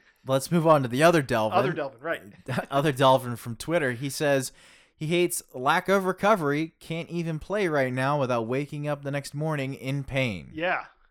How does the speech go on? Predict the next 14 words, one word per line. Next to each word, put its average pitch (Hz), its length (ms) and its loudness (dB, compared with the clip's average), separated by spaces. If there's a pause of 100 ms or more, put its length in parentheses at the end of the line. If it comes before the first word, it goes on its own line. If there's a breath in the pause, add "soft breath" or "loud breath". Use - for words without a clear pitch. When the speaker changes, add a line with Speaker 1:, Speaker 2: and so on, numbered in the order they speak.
(720)
Speaker 2:
I, 156 200 -6 (120)
I, 180 140 -4 (440)
I, 196 120 -6 (160)
I'm 185 100 -6
trying 190 300 0
to 143 240 -6 (800)
perform 160 400 -6
exercises 151 680 -8
on 143 120 -14
a 135 40 -14
regular 139 260 -12
basis. 143 440 -16 (160 soft breath)
Speaker 1:
Yeah. 135 200 -4
Speaker 2:
Right? 139 200 -10